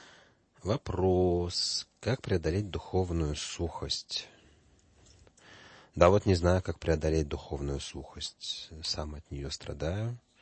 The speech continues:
Но, во всяком случае, когда мы видим, что что-то в нас не так,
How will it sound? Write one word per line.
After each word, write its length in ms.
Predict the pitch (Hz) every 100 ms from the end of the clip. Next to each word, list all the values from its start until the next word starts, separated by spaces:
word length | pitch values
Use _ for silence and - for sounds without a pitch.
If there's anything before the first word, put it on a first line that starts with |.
| - - - - _
Но, 200 | 82 95
во 60 | 101
всяком 320 | - 104 87
случае, 460 | - 104 - 85 82 _ _ _ _ _ _ -
когда 240 | 95 90 85
мы 220 | 82 90
видим, 240 | 87 85
что 120 | 80
что-то 280 | 82 95 -
в 40 | 76
нас 220 | 80 -
не 80 | 76
так, 340 | 117 135 -